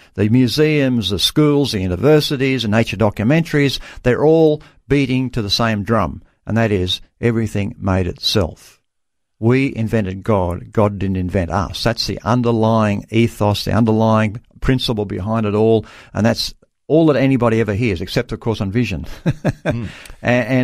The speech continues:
Speaker 1: and, and other Christian radio stations, they might hear something different. And, and hopefully at church they might hear something different. <laughs> But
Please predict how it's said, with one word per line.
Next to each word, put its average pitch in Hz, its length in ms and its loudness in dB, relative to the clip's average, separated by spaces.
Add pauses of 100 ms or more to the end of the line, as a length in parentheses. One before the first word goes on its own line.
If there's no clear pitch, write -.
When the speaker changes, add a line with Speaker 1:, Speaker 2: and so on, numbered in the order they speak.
Speaker 1:
and, - 20 -2
and 117 220 0
other 117 220 2
Christian 104 340 -2
radio 98 280 2
stations, 95 480 -2
they 95 60 0
might 95 180 0
hear 92 120 -2
something 92 300 -2
different. 95 340 -2 (320)
And, 101 300 0
and 104 120 0
hopefully 123 340 0
at 107 80 -10
church 151 340 -2
they 117 80 -2
might 92 180 -4
hear 98 160 -2
something 87 320 -4
different. - 380 -6 (440)
<laughs> - 460 -20
But 135 260 0